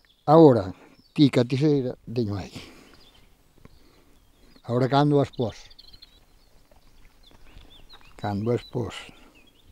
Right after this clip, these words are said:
Hai que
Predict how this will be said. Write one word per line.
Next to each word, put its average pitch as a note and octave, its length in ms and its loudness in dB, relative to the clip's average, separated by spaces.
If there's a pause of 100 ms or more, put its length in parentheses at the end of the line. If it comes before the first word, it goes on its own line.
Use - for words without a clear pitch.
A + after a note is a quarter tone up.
(2000)
Hai D3 240 2
que D3+ 320 2